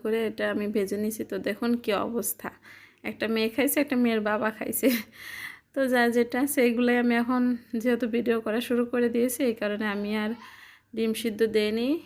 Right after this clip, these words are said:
আমি এগুলাই এখন রান্না করব। তো এই যে ফার্স্টে আমি পেঁপেটা ডুমো ডুমো করে কেটে তেলে ভেজে নিচ্ছি। আর এই যে এক সাইডে আমি এ-, এলাচ, দারুচিনি আর হচ্ছে জিরা, তিনটা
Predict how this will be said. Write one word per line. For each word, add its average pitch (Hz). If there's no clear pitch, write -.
আমি 214
এগুলাই 208
এখন 220
রান্না 208
করব। 226
তো -
এই 220
যে 233
ফার্স্টে 214
আমি 233
পেঁপেটা 220
ডুমো 208
ডুমো 226
করে 240
কেটে 240
তেলে 214
ভেজে 220
নিচ্ছি। 226
আর 220
এই 196
যে 196
এক 202
সাইডে 196
আমি 208
এ-, 214
এলাচ, 208
দারুচিনি 208
আর 190
হচ্ছে 214
জিরা, 196
তিনটা 214